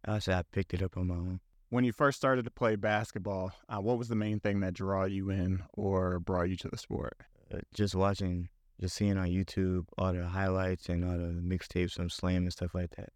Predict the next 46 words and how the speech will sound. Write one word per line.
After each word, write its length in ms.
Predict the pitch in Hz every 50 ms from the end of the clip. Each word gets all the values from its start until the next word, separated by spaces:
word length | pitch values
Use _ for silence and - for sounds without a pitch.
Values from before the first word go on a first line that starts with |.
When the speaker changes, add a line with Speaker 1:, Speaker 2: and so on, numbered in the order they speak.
| _ _ -
Speaker 2:
So 320 | - - 120 117 117 110
were 220 | 107 101 110 120 123
you 100 | 120 107
the 80 | 104
first 320 | - - 135 131 143 - -
person 300 | - 160 156 - 165 156
in 20 |
your 80 | 156 151
family 320 | - 165 156 156 160 160
to 80 | 151 147
play 200 | - 156 151 151
ball, 260 | 143 151 151 151 147
or 60 | 147
did 180 | 135 131 110 117
your 100 | 113 -
parents 400 | - - 107 101 101 95 - -
also 300 | - 104 - - 107 -
play? 240 | - - 78 - - - - _ _ _ -
Speaker 1:
You 60 | 92
know, 120 | 90 90
my 180 | 92 98 107 107
parents 380 | - - 98 95 95 95 90 -
played. 380 | - - 95 92 92 92 - - _ _ _ _
I 80 | - 95
think 220 | - - - - - _
my 160 | - 98 98 95
mom 300 | 98 101 104 101 95 -
played 180 | - 101 95
in 60 | 92
high 180 | 90 92 95 98
school 240 | 95 - - - 90
and 140 | 87 90 92
my 140 | 92 90
dad 280 | 90 87 95 92 90 90
played 240 | - - 98 92 92 -
too. 180 | - 98 92 - _ _ _ _ _ _
Speaker 2:
Have 160 | - 107 104
you 100 | 107 104
ever 100 | 101 95
seen 280 | - - 120 123 123
either 180 | 131 135 131 135
of 80 | 135 131
your 80 | 139
parents 320 | - - 143 139 139 135 -
play? 220 | - 160 156 160 160 - - _ - - _ _ _ - - _ _ _ _ _ _ _ _ _ _ _ - -
Speaker 1:
No. 60 | 90